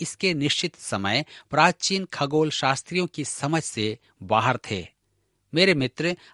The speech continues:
अय्यूब जानता था कि परमेश्वर पृथ्वी को बिना टेक लटकाए रखता है। यदि वह गिरे तो किस ओर जाएगी?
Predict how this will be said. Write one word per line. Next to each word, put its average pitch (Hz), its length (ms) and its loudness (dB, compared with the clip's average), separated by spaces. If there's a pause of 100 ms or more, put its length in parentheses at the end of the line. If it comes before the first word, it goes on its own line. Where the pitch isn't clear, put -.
(140)
अय्यूब 190 320 2
जानता 139 440 4
था 127 220 -2
कि 156 200 -4
परमेश्वर 147 580 0
पृथ्वी 175 480 -2
को 165 200 0
बिना 127 300 2
टेक 123 420 2 (220)
लटकाए 123 500 2
रखता 113 340 -2
है। 151 240 -2 (360)
यदि 190 280 6
वह 190 160 6
गिरे 160 360 4
तो 170 300 -2
किस - 220 -2
ओर 147 220 2
जाएगी? 110 580 -2